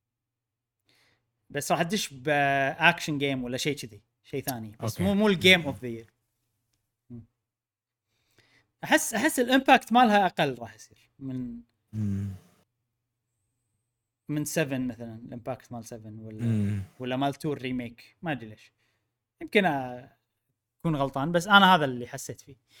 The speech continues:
Speaker 1: يعني، يعني، آه، فيها أشياء جديدة، خليط حلو، بس ما أحسها شيء جديد وأول مرة نشوف شيء شيء بالدنيا، لا.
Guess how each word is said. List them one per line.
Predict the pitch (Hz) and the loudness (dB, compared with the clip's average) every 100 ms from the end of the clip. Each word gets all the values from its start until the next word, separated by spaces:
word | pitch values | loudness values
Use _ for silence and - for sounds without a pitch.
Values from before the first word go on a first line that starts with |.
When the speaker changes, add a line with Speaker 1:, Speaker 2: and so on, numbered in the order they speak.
| - | -4
Speaker 1:
يعني، | 180 208 240 | 4 4 8
يعني، | 220 233 233 220 220 | 10 10 8 8 6
آه، | 214 208 208 - _ _ _ _ | 6 4 0 -8 _ _ _ _
فيها | 269 262 | 8 10
أشياء | 226 247 196 | 10 8 8
جديدة، | 185 156 165 | 6 4 4
خليط | 180 175 175 | 4 2 2
حلو، | - 156 170 208 _ _ _ _ _ _ _ _ _ _ _ _ _ _ _ - | 0 0 0 -6 _ _ _ _ _ _ _ _ _ _ _ _ _ _ _ -4
بس | 156 - | -4 0
ما | 208 233 | 2 4
أحسها | 226 233 214 185 175 160 | 4 2 2 4 6 4
شيء | 156 - - 165 160 | 0 -4 -2 0 2
جديد | 156 151 165 151 135 123 - | 0 2 0 0 -6 -14 -14
وأول | - 147 156 | -4 0 0
مرة | 147 135 | 0 -4
نشوف | 135 135 | -8 -10
شيء | 131 | -12
شيء | - | -10
بالدنيا، | 120 117 120 131 | -10 -10 -10 -4
لا. | 175 | -2